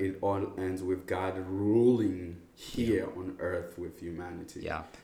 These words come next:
Speaker 2: And we'll definitely, you know, as we approach the New Testament, dive into, yeah,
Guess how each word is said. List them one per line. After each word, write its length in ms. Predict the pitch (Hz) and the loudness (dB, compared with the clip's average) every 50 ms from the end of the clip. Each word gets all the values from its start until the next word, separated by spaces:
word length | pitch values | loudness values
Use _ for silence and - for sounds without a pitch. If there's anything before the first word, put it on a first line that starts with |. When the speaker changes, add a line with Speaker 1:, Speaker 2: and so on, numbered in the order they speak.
| - - - | -18 -6 0
Speaker 2:
And 320 | 101 104 101 101 - - - | 2 4 4 2 0 -2 6
we'll 140 | 110 113 113 | 8 8 12
definitely, 720 | 123 135 131 131 - 120 120 113 110 104 101 98 95 - - - | 12 12 12 12 8 4 4 6 6 4 4 2 0 -2 -4 -2
you 120 | - 98 | -2 2
know, 220 | 92 87 85 85 - - | 4 6 4 4 6 6
as 360 | - 95 98 101 98 - - - | 6 8 8 8 6 6 4 4
we 240 | 98 92 92 90 87 | 4 4 4 4 2
approach 360 | 80 - - 95 90 - - | 2 2 2 2 2 2 -2
the 60 | - | -2
New 100 | 82 85 | -4 -4
Testament, 540 | 82 - - 85 82 - - 90 85 85 - | -4 0 0 2 2 2 -2 -4 -6 -6 -2
dive 280 | - 82 80 87 87 87 | 2 2 4 4 4 2
into, 440 | 87 85 82 - - 80 80 82 - - | 0 -2 -2 -2 -2 -2 -2 -4 -4 2
yeah, 340 | - 117 120 98 80 - | 4 6 6 6 6 2